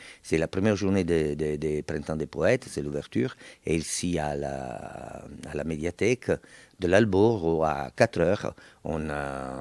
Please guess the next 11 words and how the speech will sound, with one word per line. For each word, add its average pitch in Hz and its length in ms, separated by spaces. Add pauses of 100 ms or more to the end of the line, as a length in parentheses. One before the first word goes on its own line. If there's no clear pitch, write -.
on 98 80
lira 78 320
les 71 80
poésies 69 300
de 65 80
Pasolini, 69 840
on 73 100
discutera, 92 600 (180)
on 85 100
parlera 101 340
beaucoup. 101 360